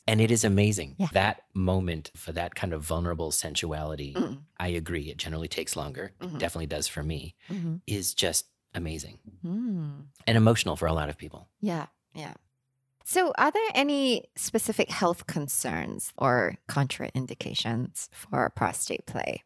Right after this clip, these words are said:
Speaker 2: before we go straight into diving into the pleasure part of prostate play, just for safety reasons?
Speaker 1: Yeah. Well,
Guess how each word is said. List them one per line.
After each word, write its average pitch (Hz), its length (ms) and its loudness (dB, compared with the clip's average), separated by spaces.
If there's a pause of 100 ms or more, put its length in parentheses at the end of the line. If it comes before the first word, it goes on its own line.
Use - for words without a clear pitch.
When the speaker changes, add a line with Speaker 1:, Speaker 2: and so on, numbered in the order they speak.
Speaker 2:
before 135 300 -2
we 131 140 2
go 123 200 4
straight 151 840 2 (300)
into 160 420 4
diving 135 500 2
into 139 440 -2 (520)
the 139 120 4
pleasure 139 540 4
part - 320 0
of 135 140 -2
prostate - 380 -6
play, - 260 -8 (440)
just - 180 4
for 339 80 4
safety - 460 -2
reasons? - 640 -8 (180)
Speaker 1:
Yeah. 98 360 4 (360)
Well, 127 360 6